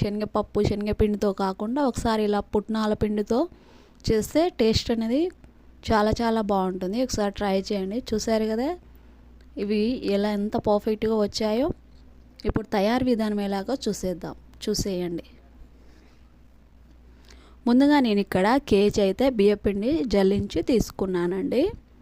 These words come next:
ఇలా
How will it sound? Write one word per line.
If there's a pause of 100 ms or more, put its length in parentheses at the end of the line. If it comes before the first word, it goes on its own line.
(3500)
ఇలా